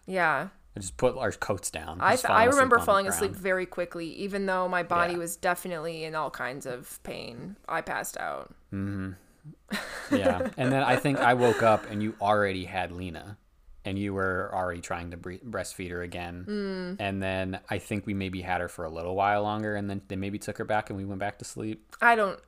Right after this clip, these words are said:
Speaker 1: I don't know. 'Cause at some point we had to contact our parents and be like, "Hey, she's born and this is her name," and
Speaker 2: Yeah.
Speaker 1: whatever. I don't,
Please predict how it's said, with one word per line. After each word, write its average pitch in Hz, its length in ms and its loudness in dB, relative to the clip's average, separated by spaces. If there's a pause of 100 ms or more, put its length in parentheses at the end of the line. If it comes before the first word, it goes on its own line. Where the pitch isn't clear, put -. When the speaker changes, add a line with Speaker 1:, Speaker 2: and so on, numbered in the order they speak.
(140)
Speaker 1:
I 170 120 0
don't 160 100 -4
know. 156 280 -6
'Cause 262 120 -2
at 262 100 10
some 285 220 4
point 269 180 2
we 233 120 -2
had 220 160 2
to 214 60 -4
contact 196 380 0
our 170 100 0
parents 233 540 2
and 196 100 -4
be 190 140 -2
like, 185 280 2
"Hey, 359 200 0
she's 320 220 -4
born 330 340 -2
and 262 100 -2
this 277 140 -4
is 269 120 -8
her 277 140 0
name," 254 540 0
and 202 240 -4
Speaker 2:
Yeah. 87 400 -4
Speaker 1:
whatever. 180 560 4 (240)
I 208 160 4
don't, 190 240 2